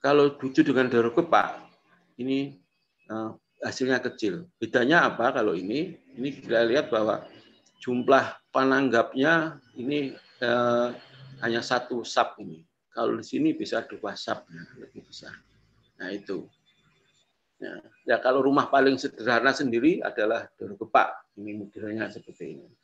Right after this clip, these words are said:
Nah, ini jadi rumah-rumah yang ada di Ponorogo itu setelah saya identifikasi tipenya, maka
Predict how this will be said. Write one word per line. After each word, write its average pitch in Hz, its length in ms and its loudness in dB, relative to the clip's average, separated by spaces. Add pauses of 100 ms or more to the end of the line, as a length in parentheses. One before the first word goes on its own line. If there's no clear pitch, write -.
(1040)
Nah, 95 100 -10
ini 101 320 -2
jadi 113 240 -4
rumah-rumah 113 560 -4
yang 110 140 -6
ada 113 100 -6
di 110 160 -8
Ponorogo 113 720 -2 (400)
itu 139 320 -6
setelah - 400 -12
saya 107 640 -8
identifikasi 110 1300 -10
tipenya, 120 580 -4 (320)
maka 120 240 -4